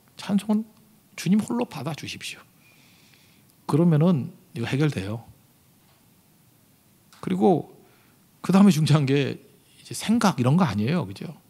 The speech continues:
몰입이 언제 가능하냐 하면은 하나님 앞에 내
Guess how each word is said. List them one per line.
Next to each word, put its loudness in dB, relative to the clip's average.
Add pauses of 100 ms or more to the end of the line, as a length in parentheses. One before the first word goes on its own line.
(320)
몰입이 4
언제 2
가능하냐 0
하면은 -4 (760)
하나님 -2
앞에 -2 (300)
내 -2